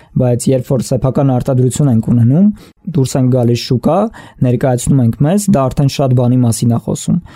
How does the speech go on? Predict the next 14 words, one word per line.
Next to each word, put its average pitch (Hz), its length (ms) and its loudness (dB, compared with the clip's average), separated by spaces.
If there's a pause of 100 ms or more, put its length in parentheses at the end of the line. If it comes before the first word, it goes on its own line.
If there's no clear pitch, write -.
(180)
Դա 147 60 0 (100)
խոսում 135 240 0
է 127 60 0 (100)
մեր 120 200 0 (360)
զարգացվածության 127 800 0
աստիճանի 139 480 0
մասին, 131 400 0
դա 123 200 2
խոսում 127 360 0
է 120 40 2 (100)
մեր 117 300 0 (360)
գիտական 160 400 0
պոտենցիալի 139 600 0
մասին, 123 340 0